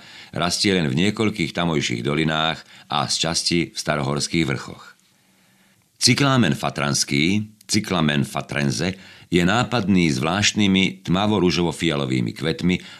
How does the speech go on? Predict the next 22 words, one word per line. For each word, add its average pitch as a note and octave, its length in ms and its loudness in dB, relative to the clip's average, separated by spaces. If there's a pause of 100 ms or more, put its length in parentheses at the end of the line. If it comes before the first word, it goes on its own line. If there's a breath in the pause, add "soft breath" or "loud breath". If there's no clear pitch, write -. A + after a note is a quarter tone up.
(140 loud breath)
a B1 240 -2
vždy B1+ 240 -2
zelenými, F#2+ 640 4 (420 loud breath)
okrúhlo-srdcovitými D#2 1400 0
tri - 160 0
až - 240 0
sedem E2+ 240 0
centimetrov D#2 560 -2
širokými C#2 480 -2
listami, D#2 480 0 (400 loud breath)
ktoré A2+ 320 0
prezimujú F#2 560 2
pod D2 160 -4
snehom. G1+ 480 -4 (320)
Cyklámenu D2 640 0
vyhovujú D#2+ 640 2
lesné A#1+ 320 -2
stanovištia D#2 720 -2 (240 loud breath)
na B1+ 160 -2
výživných, D#2 880 2
humóznych C#2 560 -2
pôdach, F2 480 -2